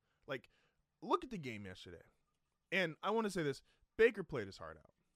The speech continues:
I don't think Baker, despite the Bucs record, and I know because they started three and one and they've started a tailspin, people are gonna look at Baker and say it's his fault. Um, I don't think it's Baker's fault.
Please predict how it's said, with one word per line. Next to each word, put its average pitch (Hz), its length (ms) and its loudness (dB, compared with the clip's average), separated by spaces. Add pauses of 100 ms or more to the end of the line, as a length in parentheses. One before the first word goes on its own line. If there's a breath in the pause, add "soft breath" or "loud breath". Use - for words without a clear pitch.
(380)
I 175 100 2
don't 226 120 0
think 175 180 -4
Baker, 151 340 -2
despite 135 400 -4
the 123 60 -8
Bucs 127 280 -6
record, 123 280 -2
and 117 80 -8
I 117 80 -6
know 120 160 -4
because 117 240 -8
they 113 120 -8
started 117 340 -2
three 113 100 -4
and 113 120 -6
one 120 180 -4
and 110 80 -6
they've 107 100 -8
started 107 320 -4
a 107 40 -14
tailspin, 127 560 -4 (260 soft breath)
people 127 220 -4
are 120 40 0
gonna 120 160 -4
look 117 160 -4
at 107 100 -10
Baker 127 280 -6
and 117 100 -6
say 104 120 -6
it's 98 180 -8
his 143 140 -8
fault. 135 260 -2 (540 soft breath)
Um, 120 220 0 (200)
I 175 80 4
don't 196 140 0
think 131 120 -2
it's 120 80 -8
Baker's 95 300 -12
fault. - 160 -16